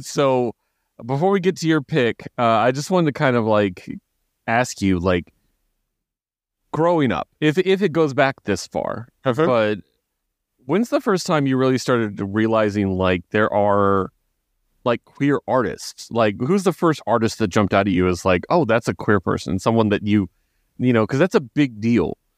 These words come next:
Speaker 1: when, uh, for whether you're, you know, lesbian, gay, bi, trans, whatever you are, the first time you see someone you can identify with
Speaker 2: I mean, it's
Speaker 1: in
Speaker 2: not
Speaker 1: that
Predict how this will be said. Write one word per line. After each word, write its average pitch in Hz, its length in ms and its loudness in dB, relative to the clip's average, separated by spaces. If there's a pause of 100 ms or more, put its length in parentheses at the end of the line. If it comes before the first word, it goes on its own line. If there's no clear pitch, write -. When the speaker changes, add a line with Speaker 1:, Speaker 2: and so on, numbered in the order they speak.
(380)
Speaker 1:
when, 117 420 -2
uh, 98 520 0
for 101 520 0
whether 113 440 -2
you're, 101 460 0
you 98 100 -2
know, 92 260 -2 (240)
lesbian, 95 380 0
gay, 95 160 0
bi, 92 220 0
trans, 90 380 -6 (280)
whatever 113 420 0
you 98 220 0
are, 95 440 0 (440)
the 117 80 -2
first 170 240 -2
time 147 200 2
you 123 100 2
see 143 220 -2
someone 123 280 0
you 110 80 0
can 113 140 -2
identify 104 480 0
with 95 180 -2
Speaker 2:
I 170 120 0
mean, 101 220 0
it's 202 160 -4
Speaker 1:
in 247 80 -4
Speaker 2:
not 233 100 -2
Speaker 1:
that 190 120 -2